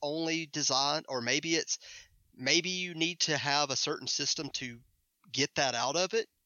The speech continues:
And I, I hate that for it, but you can't, I, I, it just hurt me to see all the bad things that were say, being said about what I considered a, a good game. It, it, it was a fun, good,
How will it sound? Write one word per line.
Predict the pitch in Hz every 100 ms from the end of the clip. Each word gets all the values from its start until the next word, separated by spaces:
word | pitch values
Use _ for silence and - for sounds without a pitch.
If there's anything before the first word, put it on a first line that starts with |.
| _ - - -
And | 117
I, | 107 -
I | 104
hate | 120 123 -
that | 165
for | - 180 196
it, | - - - _ _ _ _ _ _ _ _ _
but | 143 - 139
you | -
can't, | - 185 185 - - - _ _
I, | - 143 143
I, | 143 _ _
it | 151
just | 165 175 -
hurt | 190 196
me | 170 175
to | 151
see | 131 - 165 156 -
all | 151 147
the | 120 -
bad | 139 151
things | - 139 127
that | -
were |
say, | - 147 147
being | 139 127
said | - 156 165
about | 143 127 120 - - - _
what | 131 127
I | 147
considered | - 143 - 135 120 123 - - - _ 139
a, | 131 127 -
a | 135
good | 113 160 160
game. | 123 180 139 107 - -
It, | 139
it, | 143 135 143 165
it | 175
was | 180
a | 170 _
fun, | 180 185 185 160
good, | 170 165